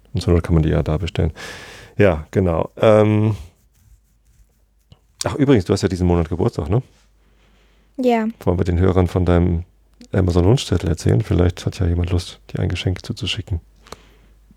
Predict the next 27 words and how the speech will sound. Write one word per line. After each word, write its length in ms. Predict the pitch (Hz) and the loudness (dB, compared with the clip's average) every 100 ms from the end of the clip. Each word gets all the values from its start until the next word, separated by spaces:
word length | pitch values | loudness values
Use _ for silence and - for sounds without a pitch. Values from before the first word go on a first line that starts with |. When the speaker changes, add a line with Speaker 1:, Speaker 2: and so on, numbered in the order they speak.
| _ | _
Speaker 2:
Ja, 240 | 254 220 226 | -2 0 0
okay. 440 | 240 - 247 269 - - - - - - - - - - - | -2 0 2 2 -2 -10 -12 -14 -14 -20 -20 -12 -8 -8 -6
Speaker 1:
Es 140 | - | -2
gibt 140 | - - | 0 0
einen 120 | - | 2
Amazon-Wunschzettel 1040 | 82 82 82 85 101 90 90 - 90 85 82 - - - - - | 4 4 2 0 0 -2 -2 0 -2 0 -4 -6 -16 -18 -6 2
und 420 | 87 82 80 - | 4 4 2 0
den 140 | 80 | 2
Link 160 | 80 80 | 2 2
dazu 260 | 82 - 76 | -2 -2 -4
findet 280 | - 78 76 | 0 0 0
ihr 100 | 82 | 0
in 60 | |
den 120 | 80 76 | -2 -2
Shownotes 400 | 85 80 78 - | -2 0 0 -2
unter 400 | 90 82 80 - | 0 2 2 2
M 160 | 98 | 2
I 120 | 117 101 | 2 0
K 240 | - 87 | 0 0
Punkt 280 | - 85 - | 0 -2 -2
F 160 | - | -6
M 340 | - 82 78 82 | -2 -2 0 -2
Schrägstrich 600 | - 92 - - 131 - - | -2 -4 0 0 0 -4 -4
M 240 | 101 98 - - | 0 2 0 0
M 260 | 92 98 101 - | 2 2 -2 -2
U 300 | 95 90 101 - _ _ _ _ _ | 0 2 0 -4 _ _ _ _ _
vierzehn, 480 | _ - - - 98 | _ 0 0 -2 -4